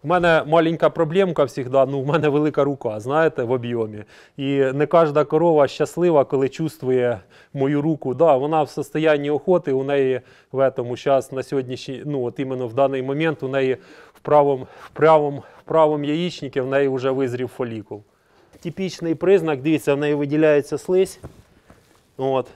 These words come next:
состояння охоти, ендометріта в неї немає. Ну, дивіться, чиста слизь іде.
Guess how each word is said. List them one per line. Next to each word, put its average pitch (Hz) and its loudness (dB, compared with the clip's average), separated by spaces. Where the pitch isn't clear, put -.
состояння 143 0
охоти, 156 0
ендометріта 147 -2
в 135 0
неї 135 0
немає. 170 -2
Ну, 139 -6
дивіться, 127 -6
чиста 151 -2
слизь 180 0
іде. 131 -2